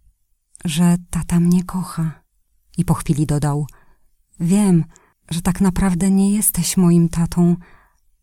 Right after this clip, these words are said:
ale czy możemy się tak pobawić, że nim jesteś?”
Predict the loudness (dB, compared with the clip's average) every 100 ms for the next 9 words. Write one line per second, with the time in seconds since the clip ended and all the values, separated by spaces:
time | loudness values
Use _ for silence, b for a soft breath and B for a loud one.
0 | _ _ -8 -4 -4 -6 -2 2 4 4
1 | 2 0 0 -4 -6 -8 -8 -10 -8 -8
2 | -6 -4 0 0 0 -2 -4 -12 -12 b
3 | b _ _ _ _ _ _ -4 2 2
4 | 2 0 -4 -6 -8 -10 -16